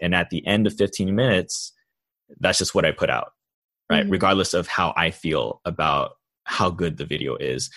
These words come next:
Speaker 1: Sometimes it's really basic, like, there's no editing. It's just, like, a video of my cat, for <laughs> example.
Speaker 2: Mm-hmm.
Speaker 1: And other times it'll be a little more in depth, like when I went to BlizzCon, like, last year or a year, more than a year ago, uh, stitching a lot of video clips together.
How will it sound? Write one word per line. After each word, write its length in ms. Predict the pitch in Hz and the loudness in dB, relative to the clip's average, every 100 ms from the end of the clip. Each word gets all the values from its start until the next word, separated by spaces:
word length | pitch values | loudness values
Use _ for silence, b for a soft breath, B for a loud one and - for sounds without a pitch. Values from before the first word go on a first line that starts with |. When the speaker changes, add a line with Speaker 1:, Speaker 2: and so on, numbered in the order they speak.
| B B | B B
Speaker 1:
Sometimes 420 | - 104 120 117 | -2 2 2 2
it's 160 | 95 - | 0 2
really 200 | 101 87 | 2 2
basic, 420 | 69 80 107 - | 2 2 0 0
like, 180 | 85 85 | 0 0
there's 200 | 82 98 | -2 2
no 100 | 90 | 2
editing. 360 | 80 78 73 | 4 2 -2
It's 140 | 69 - | -2 -2
just, 180 | 73 | -2
like, 260 | - 73 - _ - - - | -2 -4 -6 _ -6 -4 -2
a 60 | |
video 240 | 104 92 85 | 2 4 4
of 100 | - | 0
my 120 | 73 | -4
cat, 300 | - 76 - | -2 -2 -4
for 100 | - | -4
<laughs> 100 | 80 | -2
example. 540 | 123 131 214 233 226 196 | -2 -2 2 2 2 0
Speaker 2:
Mm-hmm. 120 | 180 196 B B | -4 -12 B B
Speaker 1:
And 120 | - | 2
other 200 | - 135 | 4 4
times 380 | 139 143 160 160 | 4 2 2 0
it'll 260 | - 107 104 | 2 4 4
be 460 | 92 104 101 101 - | 4 4 6 4 2
a 40 | |
little 160 | 98 101 | 2 4
more 180 | 101 92 | 4 2
in 100 | 87 | 2
depth, 220 | 85 - | 0 -2
like 160 | 87 90 | -4 -2
when 100 | 98 | 0
I 100 | 90 | 2
went 240 | 87 85 65 | 2 -2 -4
to 280 | 90 82 82 | -2 -2 -2
BlizzCon, 640 | 104 87 - - 85 82 | 0 0 0 -2 -2 -2
like, 200 | 78 73 - _ _ _ | -4 -8 -12 _ _ _
last 300 | 87 87 - | -4 -2 0
year 160 | 113 107 | 2 2
or 160 | 71 | 2
a 60 | 85 | 0
year, 360 | 82 85 87 - - | 2 4 2 0 -8
more 160 | 82 87 | -4 -2
than 160 | 85 | -2
a 20 | |
year 220 | 80 82 87 | 0 2 2
ago, 360 | 87 90 90 - B B B - | 4 4 2 -2 B B B -2
uh, 280 | 87 87 85 | 0 2 0
stitching 320 | - 90 95 | 0 -2 0
a 20 | |
lot 120 | 90 | 2
of 60 | 82 | 2
video 140 | 85 87 | 0 -2
clips 220 | 85 - | -4 -6
together. 400 | 85 80 98 | -2 4 4